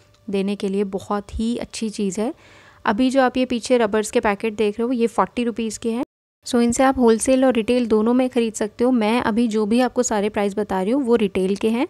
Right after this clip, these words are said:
ये इनके पास नेल आर्ट का पैकेट है गर्ल्स के लिए, अभी जो मैंने आपको दिखाया ये फिफ्टी रुपीज़ का है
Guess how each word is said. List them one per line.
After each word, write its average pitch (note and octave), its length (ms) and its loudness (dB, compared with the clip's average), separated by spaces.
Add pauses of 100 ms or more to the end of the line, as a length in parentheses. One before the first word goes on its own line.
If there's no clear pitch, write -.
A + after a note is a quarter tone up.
(300)
ये A#3 140 2
इनके B3 200 2
पास A#3+ 300 2
नेल G#3+ 280 0
आर्ट G#3 220 0
का A#3 100 -2
पैकेट G#3 460 -4
है A#3+ 260 0
गर्ल्स G3+ 260 -2
के A#3 140 -4
लिए, A3 260 0 (540)
अभी B3 160 2
जो C#4 120 4
मैंने C4 180 4
आपको B3+ 180 -2
दिखाया B3+ 260 2
ये B3+ 180 2
फिफ्टी A#3 340 -6
रुपीज़ B3 340 -2
का B3+ 140 0
है C4+ 200 0